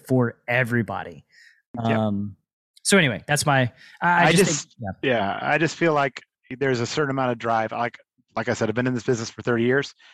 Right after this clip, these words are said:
Speaker 2: Uh, you know, I really never suffered any burnout. I'm always excited about the next event I'm going to. Uh, that's why it's been disappointing having to postpone or cancel those. And
Speaker 1: Sure.
Speaker 2: I expressed that to my boss yesterday. I
Speaker 1: <laughs>
Speaker 2: said, "I just wanna get back on the road." And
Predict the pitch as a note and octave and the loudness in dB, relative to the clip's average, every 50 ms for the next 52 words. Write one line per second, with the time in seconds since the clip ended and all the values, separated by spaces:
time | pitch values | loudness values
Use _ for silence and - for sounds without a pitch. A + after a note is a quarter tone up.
0 | _ _ _ _ _ G#2+ G#2+ A2 A2 G#2+ G#2+ G#2+ A#2+ B2 A#2 A2+ A2 A2+ A2 A2+ | _ _ _ _ _ -2 0 0 2 0 0 -2 -2 -4 -4 -4 -4 -4 -4 -4
1 | A#2 - - B2 B2 B2+ B2 A2+ B2 C#3 C#3 C#3+ C#3+ C#3 C#3 C#3 B2 C3+ B2+ - | -6 -6 -4 -2 -2 -2 -2 0 -2 -2 0 0 0 0 0 0 0 -2 -6 -2
2 | - C3+ B2+ - C3+ B2 C3 B2+ B2 B2 G#2 B2+ A#2+ B2+ C#3 D3 D3+ - - - | -2 -2 -2 -2 -2 -4 -4 -4 -4 -2 -2 -2 0 0 0 -2 -4 -4 -6 -8
3 | A#2 A#2 A#2 - _ - C3+ C#3 C#3 B2+ B2+ A2+ - - B2 B2 B2 B2+ A#2+ A#2 | -8 -8 -8 -10 _ -2 0 2 2 2 0 -4 -2 -2 0 0 0 0 -2 -2
4 | A#2 B2 A#2 A2 - A2 A2 A#2 A2 - - G#2+ G#2 B2 B2+ C3+ A#2+ C#3 B2+ C3 | -2 -2 -2 -2 -4 -6 -6 -6 -8 -8 -16 -8 -6 -6 -4 -2 -2 -2 -2 -2
5 | C3 C3+ C3+ C3 A#2+ - - C3+ C3 B2+ - - - - - _ _ - G2 F#2+ | -2 -2 -2 -2 -4 -4 -2 -2 -2 -2 -6 -12 -18 -20 -20 _ _ -4 -4 -2
6 | G2 G2+ - A#2 A2+ A2 - - A#2+ A2 A#2 A2 - - - A#2 A2+ A2 A2 G#2 | -2 -2 0 0 0 0 0 -2 -2 -2 -2 -2 -4 -4 -4 -2 -2 -2 -4 -6
7 | - _ - G2+ F#2+ A2 G2+ G#2 F#2+ - G#2 G2+ F#2+ - - A#2 A2+ - - B2 | -8 _ -8 -4 -2 -2 -2 -2 -4 -2 -4 -4 -4 -2 -2 -2 -2 0 -2 -2
8 | A#2 G#2+ G2+ - - A#2+ A#2+ A#2+ - A#2+ A#2+ B2 B2 B2 A2+ - G2+ F#2 - - | -2 -2 -4 -6 -4 -4 -4 -4 -2 -2 0 0 0 -2 -4 -8 -12 -14 -8 -4
9 | - A#2+ C3 C3 A2+ A#2 G#2+ - - - - - C#3+ C#3 B2 - - - C3+ B2+ | 0 0 0 0 0 -4 -6 -6 -8 -10 -4 0 0 0 0 0 0 0 0 0
10 | - - C3 B2 B2 B2 B2 A2+ B2 A#2+ B2 A#2+ - - A#2 A#2+ A#2+ A#2+ - - | 0 -2 -2 -2 0 -2 0 0 0 0 0 -2 -4 -8 -8 -8 -8 -8 -8 -2
11 | B2 E3+ E3 - - D3 B2 A#2+ - A#2 G#2+ A2+ A2+ G#2+ C#3+ C3+ - - - _ | 0 2 4 4 4 4 2 0 -2 -2 -2 -2 -2 -2 -4 -4 -6 -8 -12 _
12 | - - - - _ _ _ _ - C3+ D3+ E3+ F#3 F3 D3 D#3+ B2+ A2+ E3 E3+ | -20 -20 -20 -20 _ _ _ _ 0 2 2 2 2 2 -2 -2 0 2 2 2
13 | E3 - D#3+ D#3 D3+ D3+ F3+ G#3+ G#3 C#3+ G#2+ G#2 - C3+ B2+ B2+ B2 C#3 | 2 0 -2 -2 -2 -2 -2 -2 -4 -4 -8 -8 -10 -8 -8 -8 -10 -12